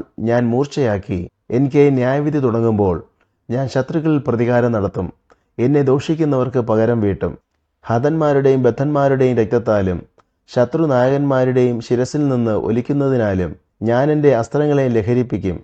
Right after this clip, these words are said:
എൻ്റെ വാൾ മാംസം തിന്നുകയും ചെയ്യും. ജാതികളെ അവൻ്റെ ജനത്തോടുകൂടെ ഉല്ലസിപ്പിൻ. അവൻ സ്വദാസന്മാരുടെ രക്തത്തിന് പ്രതികാരം ചെയ്യും. തൻ്റെ ശത്രുക്കളോട്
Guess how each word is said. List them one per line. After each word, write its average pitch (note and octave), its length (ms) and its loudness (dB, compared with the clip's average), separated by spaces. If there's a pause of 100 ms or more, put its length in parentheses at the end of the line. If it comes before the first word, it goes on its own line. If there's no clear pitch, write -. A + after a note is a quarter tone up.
(260)
എൻ്റെ C3+ 240 4
വാൾ C3+ 280 2
മാംസം C3 460 -2
തിന്നുകയും B2 500 0
ചെയ്യും. E2+ 280 -4 (680)
ജാതികളെ D3 680 2
അവൻ്റെ B2 300 0
ജനത്തോടുകൂടെ C3 800 2 (180)
ഉല്ലസിപ്പിൻ. A2+ 560 -2 (400)
അവൻ A#2+ 140 0
സ്വദാസന്മാരുടെ C#3+ 920 0
രക്തത്തിന് C3+ 460 -2
പ്രതികാരം B2+ 580 -2
ചെയ്യും. G#2 300 -2 (460)
തൻ്റെ B2+ 200 0
ശത്രുക്കളോട് D3+ 760 2